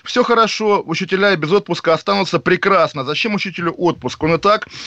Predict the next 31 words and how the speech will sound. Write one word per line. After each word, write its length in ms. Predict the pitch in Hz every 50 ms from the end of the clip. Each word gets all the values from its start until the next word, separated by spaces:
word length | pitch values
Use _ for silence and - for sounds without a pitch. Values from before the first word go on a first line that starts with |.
| - -
постоянно 580 | 151 143 - 160 185 175 160 170 165 160 143
занимается 480 | 131 143 156 156 160 170 165 160 - -
какой-то 360 | 147 143 - 160 151 143 147
ерундой, 520 | 151 156 160 165 165 165 160 196 202 185
то 480 | - - 175 175 170 165 160 151 147 139
в 80 | 127 147
избирательном 480 | 135 131 143 160 156 151 147 151 151
участке, 420 | 156 147 - 233 226 220 - - 175
в 60 | 160
избирательной 380 | 143 147 170 160 156 156 160 -
комиссии 400 | 165 160 165 165 147 - - 147
вбрасывает. 720 | 131 117 120 151 151 160 147 - - 147 139 139 131 - - - - - -
Вообще, 280 | 160 180 - - 262 233
российские 480 | 202 196 - - 240 226 - - 208 170
бюджетники, 520 | 180 202 170 233 285 277 254 220 165 185
Роман, 420 | 170 175 175 185 180 165 135 113 - - - - -
при 100 | - 180
всем 260 | 175 - 226 208 190
уважении, 480 | 190 185 196 185 170 247 277 262 220 180
понятно, 360 | 143 170 170 190 202 170 175
что 120 | - - 156
это 80 | 160
самая 280 | - - 175 165 165 170
массовая 380 | 175 180 175 - 185 170 170
профессия, 560 | 156 175 180 170 - 262 262 - - 156 127 - - - -
к 60 | -
ним 160 | 160 185 196 180
реально 260 | 214 240 247 226 202
очень 200 | 196 190 214 208
много 220 | 208 202 190 156 165
вопросов. 500 | 175 185 - - 233 190 - 127 110